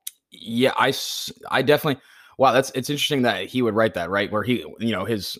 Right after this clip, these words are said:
you know, claim to, I don't know if he's done other things, but his claim to fame is literally, you know, the best action shooter series potentially ever,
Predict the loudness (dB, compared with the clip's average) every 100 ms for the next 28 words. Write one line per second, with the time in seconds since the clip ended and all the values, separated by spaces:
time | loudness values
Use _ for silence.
0 | _ -8 -8 -4 -2 0 0 4 4 2
1 | 0 2 2 -2 -4 -4 -4 -6 -4 -6
2 | -6 -4 -4 -2 -4 -4 -8 _ _ _
3 | _ _ -2 -2 -6 _ _ _ -8 2
4 | 4 6 4 2 -8 -4 -2 0 0 0
5 | 0 0 0 0 -2 0 -2 -4 -6 -4
6 | -4 -2 0 -2 -2 -2 -4